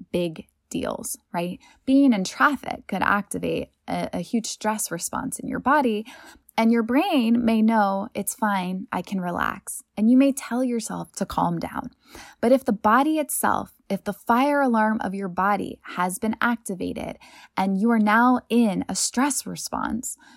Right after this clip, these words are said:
typically just simply telling yourself to calm down isn't enough to actually help the body physiologically relax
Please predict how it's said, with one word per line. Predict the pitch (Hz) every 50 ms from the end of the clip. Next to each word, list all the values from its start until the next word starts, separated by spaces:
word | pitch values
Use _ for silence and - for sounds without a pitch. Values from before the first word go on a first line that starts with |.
| _ _ _ _ _ _
typically | - - 262 285 285 320 294 262 - 208 196 196
just | 214 208 -
simply | - 233 220 220 233 208 208
telling | - - - - - 262 302 311 302 285 247 202 185
yourself | 170 165 165 160 - - 58 - - -
to | - -
calm | - - - - -
down | - - - - - - - - _ _ -
isn't | 214 202 196 226 220 226 -
enough | 202 190 175 165 165 - -
to | - - - - _ -
actually | 175 170 180 - - - - 196 185
help | 175 - - - 175 160 - - -
the | 175 165 -
body | - _ - 196 220 247 233 - - - - - 208 - - _ _ _ _ _ _ _ -
physiologically | - 170 160 165 165 165 175 170 170 202 214 220 208 - 202 180 - - 165 156 151 - 185 - _ -
relax | 185 180 175 165 - - 135 160 185 - -